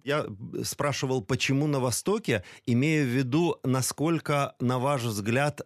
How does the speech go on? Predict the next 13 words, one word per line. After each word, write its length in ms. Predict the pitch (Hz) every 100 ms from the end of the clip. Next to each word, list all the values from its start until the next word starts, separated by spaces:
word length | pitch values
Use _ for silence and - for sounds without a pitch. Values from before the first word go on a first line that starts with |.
| -
э, 200 | 120 120 -
особенно 580 | 131 120 156 135 135 127
актуальна 520 | 120 - 127 131 131
проблема 600 | 98 120 110 127 123 120 110
для 200 | 98 107
того 320 | 120 117 139
региона. 600 | 123 98 113 101 90 85 - - -
Вот 280 | 131 110 -
проблема, 460 | 113 101 175 139
о 20 |
которой 340 | 104 104 123 117
говорила 440 | 110 110 120 117
Евгения, 680 | 113 113 104 117 98 85